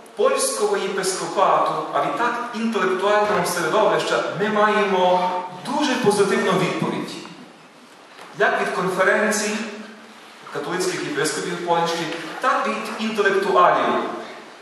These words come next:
які, коментуючи наше звернення, говорять про його безпрецедентність та історичність.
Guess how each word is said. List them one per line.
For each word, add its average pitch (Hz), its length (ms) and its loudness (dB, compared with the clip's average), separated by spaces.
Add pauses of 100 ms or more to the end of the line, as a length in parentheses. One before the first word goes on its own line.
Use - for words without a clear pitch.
(140)
які, 208 600 -2 (200)
коментуючи - 680 -2
наше 190 360 2
звернення, - 560 2 (240)
говорять 208 400 2
про 180 120 0
його 180 180 4
безпрецедентність 190 1200 2
та 175 60 0
історичність. - 920 -2